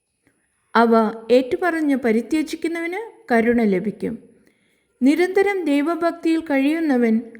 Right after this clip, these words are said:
അനുഗ്രഹീതനാണ്. ഹൃദയം കഠിനമാക്കി വെക്കുന്നവൻ ദുരിതം അനുഭവിക്കും. നിസ്സഹായരുടെ മേൽ ഭരണം നടത്തുന്ന ദുഷ്ടനായ രാജാവ് ഗർജിക്കുന്ന സിംഹത്തെയോ ഇര തേടുന്ന കരടിയെയോ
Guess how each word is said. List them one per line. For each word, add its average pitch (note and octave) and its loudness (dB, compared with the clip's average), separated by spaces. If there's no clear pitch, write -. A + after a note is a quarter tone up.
അനുഗ്രഹീതനാണ്. A3 0
ഹൃദയം B3 2
കഠിനമാക്കി B3+ 0
വെക്കുന്നവൻ A3+ 0
ദുരിതം A3 2
അനുഭവിക്കും. G#3+ 2
നിസ്സഹായരുടെ F4 0
മേൽ C#4+ 2
ഭരണം C#4 0
നടത്തുന്ന D4 -2
ദുഷ്ടനായ C4 0
രാജാവ് G#3 0
ഗർജിക്കുന്ന E4+ 2
സിംഹത്തെയോ B3+ 0
ഇര C4+ 2
തേടുന്ന E4 0
കരടിയെയോ B3 0